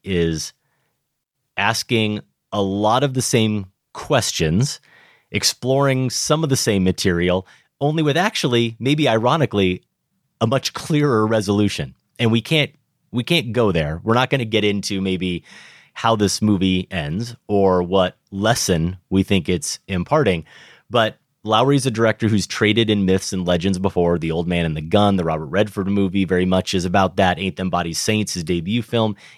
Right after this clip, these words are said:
even. But I do think it's even more simple than that if you go back to A Ghost Story. The element that you can't separate from the idea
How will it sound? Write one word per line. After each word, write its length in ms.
even. 300
But 100
I 80
do 200
think 200
it's 140
even 220
more 440
simple 340
than 100
that 200
if 200
you 280
go 140
back 240
to 180
A 40
Ghost 240
Story. 260
The 360
element 360
that 160
you 80
can't 440
separate 640
from 140
the 140
idea 360